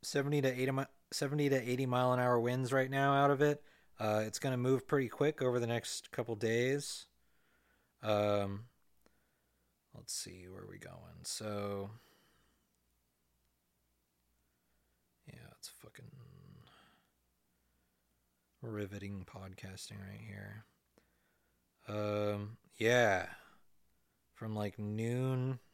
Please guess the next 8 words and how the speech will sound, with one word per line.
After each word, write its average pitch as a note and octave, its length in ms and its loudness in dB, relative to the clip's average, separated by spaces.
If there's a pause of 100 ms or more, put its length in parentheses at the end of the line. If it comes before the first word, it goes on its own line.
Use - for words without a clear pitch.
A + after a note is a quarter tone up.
(1400)
noon B2+ 280 0
on A#2+ 160 2
Saturday G#2 640 0
to, - 160 -10
like, F#2 240 -4 (1300)
the G#2+ 120 -8
night, G2 420 -2
it's, - 300 -10